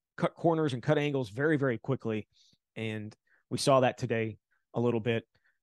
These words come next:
Um, trying to think of some of the other, the other linebackers. Darrell Peterson also is getting some run in, in that C J, in that, uh, hand on the ground defensive end position in the dollar. So it feels like, so in, in spring,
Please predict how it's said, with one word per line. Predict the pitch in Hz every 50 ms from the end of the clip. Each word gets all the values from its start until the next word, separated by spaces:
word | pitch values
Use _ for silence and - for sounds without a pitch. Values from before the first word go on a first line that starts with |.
| _ -
Um, | 98 98 95 98 95 95 95 - _ _ _ _ _ _ _ _ _ _ _ _ _ _ _ _ _ _ _ _ _ _ _ _ _ _ _ _
trying | - - 143 127
to | 117
think | 123 123 -
of | - -
some | - 135
of | 123
the | 123
other, | 127 123 117 113 - -
the | 139 120
other | 123 123 117
linebackers. | 110 117 123 120 123 117 113 113 - 113
Darrell | - 135 139 131
Peterson | - - 139 135 127 - 131 131
also | 127 131 123 - 135
is | 117
getting | - 135 110
some | 120 - 127 127
run | 127 127 127 127
in, | 123 123 120 - -
in | -
that | 127 117 107 -
C | - - 147
J, | 131 131 127 123 120 - -
in | 127 120
that, | 123 117 117 - - -
uh, | 127 113 110 - _ - - - _ _ -
hand | 139 139 131
on | 131
the | 127 120
ground | 123 131 127 123 123 123 120 - - -
defensive | 120 131 139 123 - 131 117 - 113
end | 117 123 117 120 120 117 -
position | - 123 113 123 117 - 127
in | 120 117
the | 113
dollar. | 107 123 113 117 113 113 113 110 _ - - - - - _ _ _ _ -
So | - 131 120 113 113 107 - _ _ _ - - _ _ _ _ _ _ _ _ _ _ _ _ _ _ _
it | - 135 - _
feels | - 165 185 196 156
like, | 175 170 - 139
so | - 170 165 143 110 92 113 _ -
in, | 127 131 - 160 151 135 - -
in | 160 139 -
spring, | - - 220 233 185 151 147 139 131